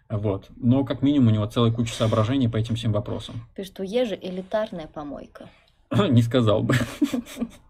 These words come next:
Speaker 1: Ну, это хотя такое дело, в общем,
Speaker 2: Ну, короче, это все,
Speaker 1: относительное.
Speaker 2: да.
Speaker 1: Вот, это во-первых. Но мы еще и по психософии готовы.
Speaker 2: Да, друзья, и вспоминаем его, кто, кто смотрел, как он все время ржет.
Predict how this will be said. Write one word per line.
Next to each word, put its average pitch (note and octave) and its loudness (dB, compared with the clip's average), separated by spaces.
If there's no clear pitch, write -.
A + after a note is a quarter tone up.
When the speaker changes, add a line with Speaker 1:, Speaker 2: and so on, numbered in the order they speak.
Speaker 1:
Ну, D3 6
это - 0
хотя B2+ 0
такое A#2 -2
дело, A2 -2
в - -4
общем, A#3 0
Speaker 2:
Ну, D4 2
короче, C4 2
это A3 -8
все, A#3 -2
Speaker 1:
относительное. G#2+ -4
Speaker 2:
да. - -8
Speaker 1:
Вот, B2+ 4
это C#3+ 4
во-первых. E3 2
Но A#2+ 8
мы C#3 6
еще D3+ -2
и - -2
по D#3+ -2
психософии D#3+ -2
готовы. G2+ -4
Speaker 2:
Да, G#3 4
друзья, F#3+ 2
и C4+ 0
вспоминаем A3 -2
его, F#3+ 0
кто, G3 -8
кто A3 -8
смотрел, F3+ -4
как G3 -4
он F#3 -6
все - -6
время A#3+ 8
ржет. F#3+ 0